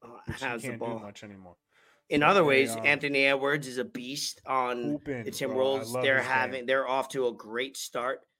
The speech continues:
Speaker 1: They are
Speaker 2: Give the
Speaker 1: currently, uh,
Speaker 2: Celtics
Speaker 1: the
Speaker 2: their first
Speaker 1: Minnesota
Speaker 2: L.
Speaker 1: seven and two. Yeah, Anthony Edwards is, uh, is hooping right now. An overall
Speaker 2: Yeah.
Speaker 1: number one pick a few years back, and man, he's, uh,
Speaker 2: Out of
Speaker 1: putting up
Speaker 2: where?
Speaker 1: numbers.
Speaker 2: Out of where?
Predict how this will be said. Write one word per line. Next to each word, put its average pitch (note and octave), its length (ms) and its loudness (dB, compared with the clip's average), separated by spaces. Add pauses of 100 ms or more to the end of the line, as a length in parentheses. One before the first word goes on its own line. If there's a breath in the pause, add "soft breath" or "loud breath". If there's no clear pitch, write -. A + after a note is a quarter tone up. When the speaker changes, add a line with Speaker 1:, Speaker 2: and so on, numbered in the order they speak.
(320)
Speaker 1:
They B2+ 240 0
are B2 120 0
Speaker 2:
Give - 100 -10 (160)
the B2 80 -4
Speaker 1:
currently, B2 340 0
uh, A#2 80 0
Speaker 2:
Celtics A#2 40 -8
Speaker 1:
the A#2+ 60 -4
Speaker 2:
their A#2+ 80 -2
first A#2+ 240 -2
Speaker 1:
Minnesota B2 320 2
Speaker 2:
L. A#2 300 -4 (240)
Speaker 1:
seven B2+ 420 -4
and A#2+ 120 -6
two. C3 240 -4
Yeah, B2 300 0 (140)
Anthony C3+ 400 -2
Edwards C3 480 2
is, B2 340 -2
uh, A#2+ 320 -2 (720)
is B2+ 180 -4
hooping C#3 500 -2
right G#2+ 200 -8
now. G2 180 -8
An C#3 400 -4
overall C3 380 0
Speaker 2:
Yeah. B2+ 60 -2
Speaker 1:
number B2 200 0
one A#2+ 180 2
pick B2 240 0
a A2 60 -10
few B2+ 220 -12
years B2 280 -4
back, A#2+ 360 -2
and A2+ 160 -8 (340)
man, A2 260 -4
he's, B2+ 280 -4
uh, C3 40 4
Speaker 2:
Out C3+ 120 6
of B2+ 80 4
Speaker 1:
putting C3+ 140 0
up D3 60 6
Speaker 2:
where? F3+ 120 4
Speaker 1:
numbers. A2 260 -6
Speaker 2:
Out C3 80 4
of B2 140 6
where? E3+ 280 4